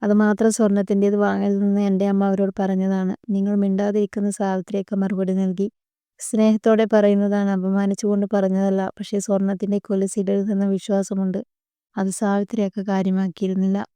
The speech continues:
ബന്ധുവായ ഒരാൾക്കാണ് മകളെ സാവിത്രിയൊക്കെ വിവാഹം ചെയ്ത് നൽകിയത്. ആ സമയമായപ്പോഴേക്കും അവർ വല്ലാതെ സാമ്പത്തിക ഞെരുക്കത്തിലായി.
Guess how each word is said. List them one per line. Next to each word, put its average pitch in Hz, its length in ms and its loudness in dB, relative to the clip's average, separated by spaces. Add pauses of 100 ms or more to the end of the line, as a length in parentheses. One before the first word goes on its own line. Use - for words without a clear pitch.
ബന്ധുവായ 240 500 4
ഒരാൾക്കാണ് 220 460 2
മകളെ 196 300 2
സാവിത്രിയൊക്കെ 196 580 -2
വിവാഹം 190 340 2
ചെയ്ത് 196 220 0
നൽകിയത്. 190 440 0 (160)
ആ 196 80 -2
സമയമായപ്പോഴേക്കും 196 960 -2
അവർ 196 200 -2
വല്ലാതെ 196 440 0
സാമ്പത്തിക 196 540 -2
ഞെരുക്കത്തിലായി. 196 760 -2